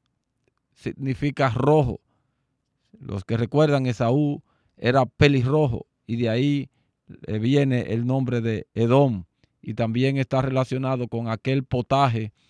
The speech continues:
que, con el cual Jacob le engañó y le arrebató la primogenitura. Pues con estas dos naciones,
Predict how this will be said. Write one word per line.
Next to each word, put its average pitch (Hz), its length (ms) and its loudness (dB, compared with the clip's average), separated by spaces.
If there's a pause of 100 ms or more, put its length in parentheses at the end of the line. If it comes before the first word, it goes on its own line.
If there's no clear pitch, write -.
(560)
que, 110 720 -2
con 120 180 -4
el 120 140 -2
cual 131 500 2
Jacob 120 680 -2
le 117 220 -2
engañó 117 640 -2 (240)
y 120 440 -6 (640)
le 117 640 -2 (100)
arrebató 127 640 -2
la 123 120 -2
primogenitura. 120 840 -4 (2250)
Pues 135 340 0
con 151 220 0
estas 180 340 4
dos 175 160 6
naciones, 143 680 -2